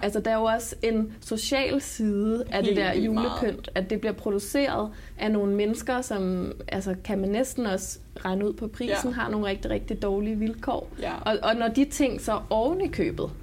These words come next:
Speaker 1: bliver først nedsat ned i supermarkedet, og derefter, skulle jeg hilse at sige, fra
Speaker 2: Brændt.
Speaker 1: en, der engang har skrællet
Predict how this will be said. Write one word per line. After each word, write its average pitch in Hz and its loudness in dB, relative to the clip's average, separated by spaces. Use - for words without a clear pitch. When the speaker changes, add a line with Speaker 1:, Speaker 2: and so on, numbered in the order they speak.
Speaker 1:
bliver 214 2
først 254 0
nedsat 277 2
ned 262 6
i 254 0
supermarkedet, 202 2
og - 0
derefter, 220 2
skulle - -2
jeg 220 4
hilse 254 0
at 262 -4
sige, 254 2
fra - -4
Speaker 2:
Brændt. 226 2
Speaker 1:
en, 214 -2
der 196 0
engang 208 0
har 202 0
skrællet 208 2